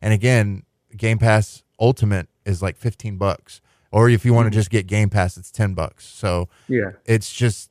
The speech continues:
Speaker 1: the, they're playing a different game. The first party titles that, that Sony has are incredible. And what Xbox has struggled with is first party,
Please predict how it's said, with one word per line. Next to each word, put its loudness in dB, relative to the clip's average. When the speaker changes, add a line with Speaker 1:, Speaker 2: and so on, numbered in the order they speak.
Speaker 1:
the, -2
they're 2
playing 2
a 0
different 0
game. 0
The 2
first 0
party 0
titles 2
that, 2
that -2
Sony 2
has 4
are 2
incredible. 0
And 2
what 2
Xbox 0
has -2
struggled 2
with 2
is -2
first -2
party, -2